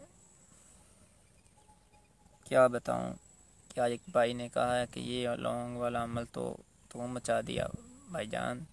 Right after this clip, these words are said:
धूम। इतना वो खुश था, इतना वो खुश था कि मैं आपको बता ही नहीं सकता। मोहब्बत का ये अमल लौंग वाला, एक लौंग वाला बहुत ही कमाल का है, बहुत ही कमाल का है। इतनी तारीफ़ की जाए उतनी ही कम है।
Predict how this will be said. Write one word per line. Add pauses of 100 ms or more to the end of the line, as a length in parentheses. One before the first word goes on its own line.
(520)
धूम। (1400)
इतना
वो
खुश
था, (320)
इतना
वो
खुश
था (400)
कि
मैं
आपको
बता
ही
नहीं
सकता। (160)
मोहब्बत
का
ये
अमल (220)
लौंग
वाला, (240)
एक
लौंग
वाला (640)
बहुत
ही
कमाल
का
है, (340)
बहुत
ही
कमाल
का
है।
इतनी
तारीफ़
की
जाए
उतनी
ही
कम
है।